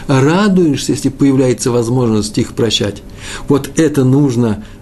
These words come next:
э, в-, вместо терпения, всё будет совершенно замечательно». Это прям формула, он выдал нам формулу и добавил в конце:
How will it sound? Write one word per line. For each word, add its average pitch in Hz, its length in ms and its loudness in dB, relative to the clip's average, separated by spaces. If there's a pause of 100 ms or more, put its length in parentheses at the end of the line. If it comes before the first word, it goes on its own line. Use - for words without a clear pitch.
э, 117 520 2
в-, 117 340 0
вместо 120 300 0
терпения, 120 480 0
всё 107 180 -2
будет 101 140 -2
совершенно 92 340 -6
замечательно». 92 460 -4 (760)
Это 123 140 -2
прям 151 200 0
формула, 156 480 2
он 104 80 2
выдал 127 320 0
нам 120 160 0
формулу 98 420 -2 (580)
и 113 60 0
добавил 107 320 0
в 98 100 -8
конце: 98 320 -2